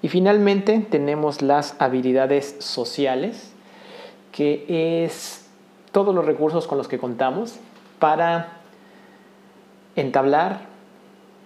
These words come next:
desarrollar y fortalecer relaciones que sean altamente significativas con los demás. Así que bueno, esas son las cinco habilidades de la inteligencia emocional. Ahora, ¿por qué es tan importante la inteligencia emocional?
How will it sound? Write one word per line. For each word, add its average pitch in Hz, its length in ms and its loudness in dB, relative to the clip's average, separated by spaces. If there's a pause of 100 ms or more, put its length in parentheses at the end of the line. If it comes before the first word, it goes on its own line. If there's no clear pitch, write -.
desarrollar 139 760 0 (920)
y 202 100 2
fortalecer 147 840 0 (800)
relaciones 147 760 -2
que 135 140 -6
sean 147 340 -4
altamente 139 580 -4
significativas 123 920 -6
con 127 400 -4
los 117 240 -2
demás. - 560 -12 (840)
Así - 240 -4
que 147 100 -4
bueno, 135 260 0
esas 147 200 -2
son 160 140 -2
las 160 120 -2
cinco 165 300 0
habilidades 135 520 0
de 131 60 0
la 117 80 -4
inteligencia 113 640 -8
emocional. 123 560 -6 (680)
Ahora, 170 500 2
¿por 165 320 2
qué 220 320 2
es 185 180 -2
tan 175 160 0
importante 135 640 -2
la 131 80 0
inteligencia 117 600 -6
emocional? 120 540 -6